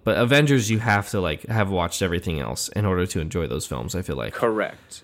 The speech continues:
Speaker 2: Yes.
Speaker 1: So I would remove those, but the others, the others that have been released, what would you say is the best?
Speaker 2: Sure.
Speaker 1: 'Cause there's
Speaker 2: So
Speaker 1: a lot
Speaker 2: it's
Speaker 1: of
Speaker 2: down
Speaker 1: them.
Speaker 2: to,
Speaker 1: <laughs>
Speaker 2: yeah, there is. It, it's down to two for me. So let me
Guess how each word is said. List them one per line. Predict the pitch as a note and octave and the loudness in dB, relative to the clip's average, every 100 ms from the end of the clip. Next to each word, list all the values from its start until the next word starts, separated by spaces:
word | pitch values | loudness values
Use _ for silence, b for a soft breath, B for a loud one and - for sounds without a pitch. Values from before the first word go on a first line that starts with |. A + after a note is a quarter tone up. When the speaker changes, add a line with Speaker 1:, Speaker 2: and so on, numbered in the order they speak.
| - | -10
Speaker 2:
Yes. | G2+ - | -8 -4
Speaker 1:
So | - F#2 | 0 2
I | F#2 A#2 | 4 4
would | A#2+ | 6
remove | A#2+ C3+ D#3 E3+ | 6 8 8 8
those, | C#3 C3 D3 - | 8 8 4 2
but | A#2+ A#2+ | -2 0
the | A2+ | 0
others, | C3 C#3 C3 G#2+ D#2+ B1+ - | 2 4 4 2 -2 -8 -4
the | A#2 D#2+ | -2 0
others | A#2 A2+ G2+ | 2 2 2
that | F#2 | 0
have | G2+ | 0
been | G2 | 0
released, | F2 F#2 G#2 G#2 - | 0 0 2 0 0
what | G#2+ | 0
would | A#2 A2 | 0 2
you | G#2+ | 0
say | - G2+ G2 | 2 2 2
is | F2 G2 F#2+ - b b b b b - | 2 0 -2 -6 b b b b b -2
the | A2 B2 B2 | 2 6 6
best? | B2 A#2+ E2+ - - - - - _ b b b | 6 4 0 -2 -4 -2 -6 -8 _ b b b
Speaker 2:
Sure. | - B2+ A2 F2+ | -4 0 2 0
Speaker 1:
'Cause | - | -2
there's | A2+ | 4
Speaker 2:
So | B2+ | 6
Speaker 1:
a | |
lot | E3+ F3+ | 8 8
Speaker 2:
it's | D3+ | 6
Speaker 1:
of | E3+ E3 | 4 0
Speaker 2:
down | C#3+ - - - | -2 -6 2 4
Speaker 1:
them. | G3+ | 2
Speaker 2:
to, | - | 0
Speaker 1:
<laughs> | |
Speaker 2:
yeah, | A2 A2+ | 2 4
there | A#2+ B2+ | 6 6
is. | A#2 G2 F#2 | 4 2 -2
It, | A2 G#2 G#2 | 0 0 0
it's | C3+ - | -4 4
down | F3+ F#3+ | 4 4
to | |
two | E3 - E3 | 0 4 4
for | D3+ A#2 | 4 -4
me. | F#2+ C2+ | -4 -8
So | - A#2+ A2 | 2 4 6
let | A#2 | 4
me | C3+ D3 | 2 0